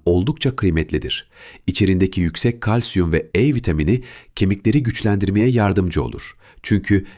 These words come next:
yaş ilerledikçe kemikler doğal olarak zayıflamaya başlar ve daha kırılgan hale gelir. Bu da düşme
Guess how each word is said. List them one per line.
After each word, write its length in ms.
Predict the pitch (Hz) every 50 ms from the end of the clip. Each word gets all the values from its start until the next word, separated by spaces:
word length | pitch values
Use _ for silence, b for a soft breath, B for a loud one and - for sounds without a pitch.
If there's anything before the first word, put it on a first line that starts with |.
| B -
yaş 260 | 85 95 123 123 -
ilerledikçe 800 | - 95 90 80 78 76 78 135 139 - - - 95 107 113 B B B B _
kemikler 520 | - 92 85 90 87 - 90 87 85 76
doğal 200 | 71 78 90 131
olarak 340 | 147 139 120 - 123 127 -
zayıflamaya 540 | 98 98 92 92 - 98 87 90 104 131 120
başlar 420 | 117 117 117 - - 127 139 139 B B B B B -
ve 160 | 95 92 85
daha 200 | 90 87 120 151
kırılgan 380 | - - 117 110 101 104 117 107
hale 280 | 101 85 76 71 69
gelir. 420 | 64 64 60 - - - - B B B B B B B B B
Bu 140 | 87 98 98
da 160 | 95 80 67
düşme 480 | 78 78 - - - 78 92 101 104